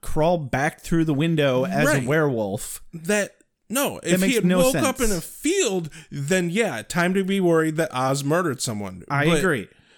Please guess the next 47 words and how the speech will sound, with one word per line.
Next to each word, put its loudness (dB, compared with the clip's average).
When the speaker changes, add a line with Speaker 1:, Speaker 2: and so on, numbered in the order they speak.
Speaker 2:
But 0
he -2
<laughs> 4
woke 2
up -2
still 0
locked -2
in 0
a -2
cage, -4
for -2
fuck's -4
sake. -10
Speaker 1:
But, 0
you 0
know, -2
I -2
mean, 2
it's -4
possible 0
that 0
his -2
werewolf 0
brain 0
had 0
enough 0
wherewithal 0
to -2
remember 2
to -4
go 0
back -2
to -4
the -4
cage -2
so -2
that -2
he -2
doesn't 0
get -4
caught, -2
maybe? 2
Speaker 2:
Maybe. 0
Speaker 1:
I 2
don't 2
Speaker 2:
Maybe. -4
Speaker 1:
know. -8